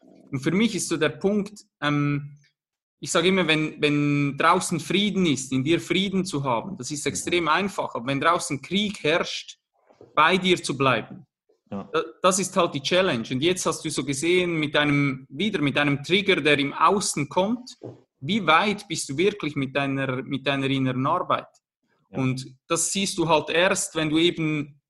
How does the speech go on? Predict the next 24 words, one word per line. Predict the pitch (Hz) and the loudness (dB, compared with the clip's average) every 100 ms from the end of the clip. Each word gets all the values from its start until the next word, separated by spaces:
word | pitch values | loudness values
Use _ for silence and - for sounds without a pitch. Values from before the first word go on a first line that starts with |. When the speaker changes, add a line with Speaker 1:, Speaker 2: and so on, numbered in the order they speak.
| _ | _
Speaker 1:
von, | - 156 147 147 - | -6 -2 0 -2 -4
mit | 147 135 160 | -4 -2 0
deinem | 170 170 165 160 - _ _ _ _ | 2 2 0 -2 -6 _ _ _ _
Wissen | 127 151 226 - - 175 180 | -4 0 2 0 -2 -2 -2
oder | 151 143 | -2 0
deinen | 156 165 160 | 0 0 2
Erfahrungen | 139 - 170 180 160 170 185 208 214 - _ _ _ _ _ | 0 2 2 4 2 0 -2 -2 -6 -12 _ _ _ _ _
hier | - - 180 202 | -12 -2 2 4
in | 185 160 | 4 0
dieser | 170 170 143 | 0 0 2
Welt | 180 185 | 4 2
wieder | 165 139 131 | 2 0 0
teilnimmst | 160 165 180 160 180 185 156 | 2 2 2 0 0 -2 -4
und | 143 | -2
dann | 143 | 0
merkst, | 143 165 175 165 - - - _ _ _ _ _ _ - - - | 2 2 2 -2 -8 -10 -20 _ _ _ _ _ _ -20 -14 -8
wie | 156 185 | 0 2
weit | 160 160 160 | 4 2 2
bin | 165 160 | 0 0
ich | - | 0
dann | 143 139 | 2 6
wirklich? | 190 180 - 110 - - _ - | 4 4 -2 -6 -8 -20 _ -2
Weil | 143 147 143 143 | 2 4 2 -2
Speaker 2:
Ja. | - - | -8 -10